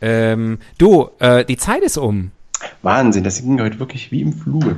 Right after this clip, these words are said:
Speaker 1: Ja, weil das ein geiles Thema war.
Speaker 2: Mal gucken, ob's dann,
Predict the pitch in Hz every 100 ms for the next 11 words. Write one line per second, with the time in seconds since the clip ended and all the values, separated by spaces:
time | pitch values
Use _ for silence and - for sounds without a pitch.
0 | - 135 175 135 127 131 123 113 143 170
1 | - 151 151 117 90 85 92 - _ _
2 | _ 113 - 208 110 92 101 - 104 101
3 | 101 104